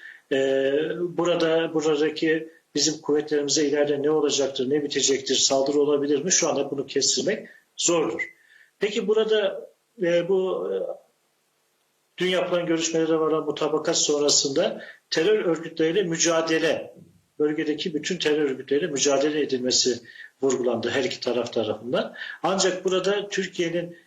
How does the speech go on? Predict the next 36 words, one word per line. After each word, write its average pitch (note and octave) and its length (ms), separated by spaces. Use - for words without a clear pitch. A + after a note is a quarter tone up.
e, C#3+ 320
Rusya'nın D3+ 560
özellikle D#3 520
H D3 140
T D3+ 120
Ş D#3 160
üzerinde C#3 340
yapmış C3 360
olduğu B2+ 240
vurguya C3 440
karşı C#3 420
Türkiye F3+ 380
H D3+ 180
T D#3+ 140
Ş'ye E3 280
karşı D3 320
nasıl C3+ 220
bir B2+ 120
tavır A#2 240
alacaktır? G#2+ 600
H D#3+ 180
T F3 140
Ş, F3+ 420
e, D#3 60
özellikle E3 440
Amerika D#3 420
Birleşik D3+ 280
Devletleri D3 340
tarafından C#3 480
terör C#3+ 280
örgütü C3+ 300
olarak C3 260
adlandırılacak B2 760
mıdır, D3+ 160
adlandırılmayacak A#2 920
mıdır? F#3 340